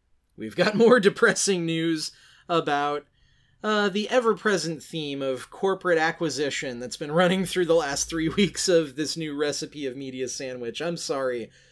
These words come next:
but that theme continues into television news.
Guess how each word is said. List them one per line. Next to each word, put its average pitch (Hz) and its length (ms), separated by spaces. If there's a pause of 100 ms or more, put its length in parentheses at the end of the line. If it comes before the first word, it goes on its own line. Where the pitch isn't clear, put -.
(220)
but 143 160
that 190 240
theme 208 500 (240)
continues 185 800
into 147 180
television 123 720
news. 98 580